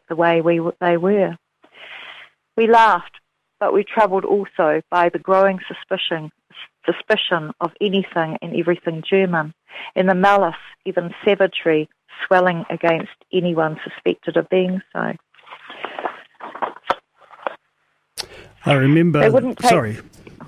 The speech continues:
Speaker 2: Sorry,
Speaker 1: Sorry.
Speaker 2: yes, yeah, no,
Speaker 1: Uh,
Speaker 2: go
Speaker 1: just
Speaker 2: on.
Speaker 1: the ending. They wouldn't take you away, would they? Of course not. Who's going to bother about me here in Blackpool?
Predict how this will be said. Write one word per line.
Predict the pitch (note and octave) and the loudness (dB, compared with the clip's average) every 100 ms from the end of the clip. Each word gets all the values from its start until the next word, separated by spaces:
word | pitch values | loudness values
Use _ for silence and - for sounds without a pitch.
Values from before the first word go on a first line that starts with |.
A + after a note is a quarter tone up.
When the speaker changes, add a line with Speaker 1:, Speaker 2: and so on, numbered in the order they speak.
| D#3 | -10
Speaker 2:
Sorry, | - C3 | -4 2
Speaker 1:
Sorry. | F3+ | 2
Speaker 2:
yes, | E3 - | 2 -2
yeah, | A#2+ | -4
no, | F#2+ A#2 | -2 -2
Speaker 1:
Uh, | |
Speaker 2:
go | C#3 B2+ | 0 2
Speaker 1:
just | A#2 G2+ | 0 0
Speaker 2:
on. | |
Speaker 1:
the | E3+ D#3+ | 2 2
ending. | E3 E3 D3+ - - - - | 2 -2 -4 -8 -20 -20 -6
They | - G#3 | 0 2
wouldn't | A#3+ A#3 - | 2 0 0
take | A3 G#3 - | 0 0 -2
you | G3+ | -2
away, | G3+ A3+ B3 | 2 4 4
would | G3 B3 - | 2 -4 0
they? | C#4+ F4 - _ - | 0 0 -4 _ -10
Of | G3+ | -10
course | - G3+ F3+ - | -2 -2 -2 -2
not. | E3+ - - _ _ _ _ | -2 -2 -6 _ _ _ _
Who's | B3 - | -2 0
going | G3+ F3+ | 2 0
to | E3+ | 0
bother | E3 F3 E3 | 0 2 0
about | - E3 - | -2 -2 -2
me | E3+ E3 E3 | -4 -6 -6
here | - E3 D#3 | -6 -4 -4
in | D3+ D3+ | -6 -4
Blackpool? | E3+ - - D#3+ D3+ | -4 -4 -6 -6 -6